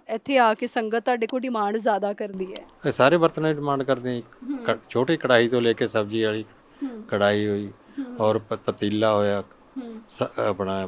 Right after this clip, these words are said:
Speaker 2: ਪਤੀਲੀ ਹੋਈ,
Speaker 1: ਹੂੰ।
Speaker 2: ਗੜਵੀ, ਥਾਲੀ, ਪਰਾਤ, ਕੜਛੀ,
Speaker 1: ਹੂੰ।
Speaker 2: ਸਾਰੀ ਚੀਜ਼ਾਂ ਦੀ ਡਿਮਾਂਡ ਹੈ ਜੀ।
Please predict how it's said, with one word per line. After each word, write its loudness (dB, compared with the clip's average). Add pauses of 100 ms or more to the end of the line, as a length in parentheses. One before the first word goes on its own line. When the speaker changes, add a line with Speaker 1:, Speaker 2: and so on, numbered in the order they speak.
(120)
Speaker 2:
ਪਤੀਲੀ 0
ਹੋਈ, 0 (240)
Speaker 1:
ਹੂੰ। -16 (680)
Speaker 2:
ਗੜਵੀ, 0
ਥਾਲੀ, 2
ਪਰਾਤ, 0 (160)
ਕੜਛੀ, 0
Speaker 1:
ਹੂੰ। -2
Speaker 2:
ਸਾਰੀ 4
ਚੀਜ਼ਾਂ -2
ਦੀ 0
ਡਿਮਾਂਡ -4
ਹੈ -10
ਜੀ। -12